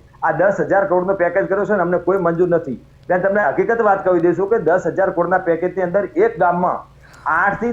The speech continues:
દસ કે બાર ખેડૂતોને પચીસો થી માંડીને આઠ હજાર રૂપિયા જ ખાલી આયા છે.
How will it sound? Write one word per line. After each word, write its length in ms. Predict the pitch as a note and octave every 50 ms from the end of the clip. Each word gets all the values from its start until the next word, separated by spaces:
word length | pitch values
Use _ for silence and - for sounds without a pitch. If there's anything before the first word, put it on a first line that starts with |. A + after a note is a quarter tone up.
| F#3+ E3
દસ 280 | D#3 F3 G3 G3 G3 -
કે 80 | A3 G#3+
બાર 360 | F3 D#3 D3+ D#3+ F3 G#3 G#3
ખેડૂતોને 560 | - - F3+ F3+ F#3 F3+ G3 G3 G3 G#3+ A3+ A#3+ A#3+ A#3+ - - - - - - -
પચીસો 380 | E3 E3 E3 F#3 A3 E3+ G#3+ G#3+
થી 120 | G#3+ A3+
માંડીને 380 | G#3 G3 F#3+ G3 G3 A3+ A3 -
આઠ 260 | D3+ E3 F#3 G3+ F#3+
હજાર 220 | F#3 E3 G3 G3
રૂપિયા 280 | F#3 F3+ F3+ F3+ G3+ F#3+
જ 60 | D3
ખાલી 260 | - E3 E3 E3 E3
આયા 240 | D3+ C3+ B2+ A#2+ A2+
છે. 160 | - - A2